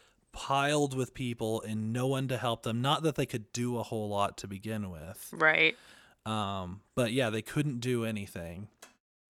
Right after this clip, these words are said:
Speaker 1: So, um, the, uh, doc-, so Doctor Wilmer, uh, Curson comes back in again and, um,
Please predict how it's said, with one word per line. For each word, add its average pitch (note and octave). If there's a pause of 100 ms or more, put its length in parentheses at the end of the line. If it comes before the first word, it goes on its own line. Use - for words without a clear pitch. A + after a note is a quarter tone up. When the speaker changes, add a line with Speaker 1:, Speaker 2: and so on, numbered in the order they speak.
(580)
Speaker 1:
So, D3
um, B2+ (1300)
the, B2+
uh, G#2+ (100)
doc-, -
so C#3
Doctor F#3+
Wilmer, C#3
uh, A2+
Curson F#3+
comes C#3
back A#2
in A2+
again A2 (720)
and, B2
um, A2